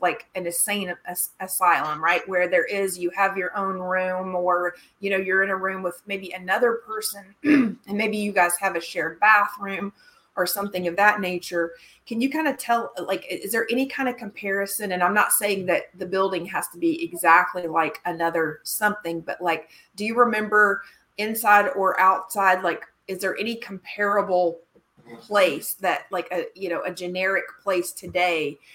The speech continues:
that people might, you know, that we can just, like, paint the picture of what that place was like?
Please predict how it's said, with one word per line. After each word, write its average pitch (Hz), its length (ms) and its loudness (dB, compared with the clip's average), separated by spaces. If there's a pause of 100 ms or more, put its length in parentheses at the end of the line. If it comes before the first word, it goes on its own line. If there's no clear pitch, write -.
(220)
that - 200 -4
people 190 460 -6
might, 160 420 -2 (640)
you 190 120 -8
know, 175 100 0
that 175 140 -2
we 196 100 -2
can 196 140 -8
just, - 260 -8
like, - 320 -4
paint 202 240 -8
the 185 60 -10
picture 165 640 -6 (540)
of 175 360 2 (120)
what 196 380 -2
that 190 200 0
place 175 440 -4
was 180 260 -8
like? 170 500 2